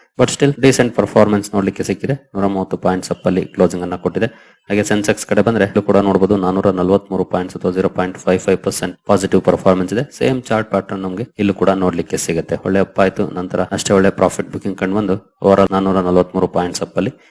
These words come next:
ಕ್ಲೋಸಿಂಗ್ ಕಂಡು ಬಂದಿದೆ. ಏನು ಬ್ರಾಡ್ ಮಾರ್ಕೆಟ್ ಇಂಡೈಸಸ್ ಗಳು ಯಾವ ರೀತಿ ಪರ್ಫಾರ್ಮ್ ಮಾಡಿದ್ವು ಅಂತ ನೋಡಿದ್ರೆ, ನಿಫ್ಟಿ ನೆಕ್ಸ್ಟ್ ಫಿಫ್ಟಿ ನಲ್ಲಿ ನೋಡ್ಬೋದು, ಜೀರೋ ಪಾಯಿಂಟ್ ಫೋರ್ ಟೂ ಪರ್ಸೆಂಟ್ ಪಾಸಿಟಿವ್ ಇದೆ. ಹಾಗೆ ನಿಫ್ಟಿ ಹಂಡ್ರೆಡ್ ಅಲ್ಲಿ ಜೀರೋ ಪಾಯಿಂಟ್ ಫೈವ್ ಒನ್ ಪರ್ಸೆಂಟ್ ಪಾಸಿಟಿವ್ ಇದೆ, ನಿಫ್ಟಿ ಟೂ ಹಂಡ್ರೆಡ್ ಜೀರೋ ಪಾಯಿಂಟ್ ಫೈವ್ ಫೋರ್ ಪರ್ಸೆಂಟ್ ಪಾಸಿಟಿವ್ ಇದೆ,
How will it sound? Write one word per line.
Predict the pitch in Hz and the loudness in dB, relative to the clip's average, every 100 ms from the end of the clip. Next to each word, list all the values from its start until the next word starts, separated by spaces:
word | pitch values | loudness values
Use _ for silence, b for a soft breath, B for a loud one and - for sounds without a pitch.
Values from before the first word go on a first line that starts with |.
| b - | b 0
ಕ್ಲೋಸಿಂಗ್ | 92 87 85 | 2 2 -4
ಕಂಡು | - 82 76 | -4 -4 -2
ಬಂದಿದೆ. | 78 80 - _ _ _ 139 | -4 -6 -8 _ _ _ 0
ಏನು | 143 139 | 2 2
ಬ್ರಾಡ್ | - - - 117 123 | -2 -20 2 2 4
ಮಾರ್ಕೆಟ್ | 131 127 131 | 0 0 -2
ಇಂಡೈಸಸ್ | 113 120 113 120 | 0 0 0 -2
ಗಳು | - 113 | 0 0
ಯಾವ | 101 | 2
ರೀತಿ | 107 107 | -2 -4
ಪರ್ಫಾರ್ಮ್ | 104 - 110 104 | -6 -4 -4 -2
ಮಾಡಿದ್ವು | 92 101 104 | -2 -2 -2
ಅಂತ | 101 104 | -2 -2
ನೋಡಿದ್ರೆ, | 101 110 143 123 b b b - | -2 -2 -2 -4 b b b -6
ನಿಫ್ಟಿ | 123 - 139 | -6 0 2
ನೆಕ್ಸ್ಟ್ | 117 - | 2 0
ಫಿಫ್ಟಿ | 113 - | -2 -2
ನಲ್ಲಿ | 113 107 | -2 0
ನೋಡ್ಬೋದು, | 101 98 101 110 | -2 -2 0 0
ಜೀರೋ | 104 98 | 2 2
ಪಾಯಿಂಟ್ | - 101 98 | 2 -4 -4
ಫೋರ್ | - 110 - | 0 0 0
ಟೂ | |
ಪರ್ಸೆಂಟ್ | 104 101 - 104 - | -2 -4 -4 -4 0
ಪಾಸಿಟಿವ್ | 95 98 98 | 0 2 2
ಇದೆ. | 104 - _ _ - | 2 -4 _ _ -10
ಹಾಗೆ | 95 98 90 - | 0 0 0 -4
ನಿಫ್ಟಿ | 104 104 - | -4 -2 0
ಹಂಡ್ರೆಡ್ | 101 98 98 | 2 2 2
ಅಲ್ಲಿ | 98 | 2
ಜೀರೋ | 95 95 | 4 2
ಪಾಯಿಂಟ್ | 98 95 | 2 -2
ಫೈವ್ | - 98 101 | 2 2 2
ಒನ್ | 101 | 0
ಪರ್ಸೆಂಟ್ | 95 - 98 - | -4 -4 -6 -2
ಪಾಸಿಟಿವ್ | 92 95 98 | -2 2 2
ಇದೆ, | 101 - b b b b _ | 2 -2 b b b b _
ನಿಫ್ಟಿ | 113 - 113 | -8 -2 0
ಟೂ | 110 | 4
ಹಂಡ್ರೆಡ್ | 104 101 98 | 2 2 2
ಜೀರೋ | 95 | 2
ಪಾಯಿಂಟ್ | - 95 | 2 0
ಫೈವ್ | - 98 | 2 0
ಫೋರ್ | - 101 | 2 0
ಪರ್ಸೆಂಟ್ | - 95 101 98 | 0 -4 -6 -2
ಪಾಸಿಟಿವ್ | 95 101 101 | -2 0 0
ಇದೆ, | 98 107 - | 2 -2 -6